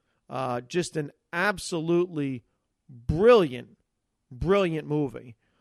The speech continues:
um, when it comes to law movies. Let's get into, um, the next, uh, area.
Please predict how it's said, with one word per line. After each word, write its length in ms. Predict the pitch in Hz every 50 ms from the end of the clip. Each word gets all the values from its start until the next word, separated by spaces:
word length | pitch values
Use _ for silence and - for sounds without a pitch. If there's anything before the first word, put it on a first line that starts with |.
| _ _ _
um, 580 | - 147 151 139 135 131 127 123 123 123 131 -
when 160 | 151 151 151
it 140 | 151 143 135
comes 380 | - - 160 151 151 143 127 -
to 300 | - - 147 139 135 139
law 280 | 139 135 143 143 147 143
movies. 380 | 139 131 120 110 117 110 - - _ _ _ _ _ _ _ -
Let's 240 | 165 185 180 - -
get 260 | - 180 180 180 180
into, 800 | 185 185 175 175 165 139 - - 175 170 165 160 156 156 147 127 - _ _ _ _ _ _ _ _ - _
um, 420 | - 147 156 156 151 151 147 147 135
the 100 | 156 156
next, 560 | 151 151 165 170 160 - - - - - - - _ _ _ _ _ _ _ _ _ _ _ _ _ _ _ _ _ _ _ _
uh, 360 | 143 143 139 131 131 131 127 117 127 - - _ _ _ _ _ _ _ _ -
area. 520 | - 165 170 170 170 160 156 160 160 -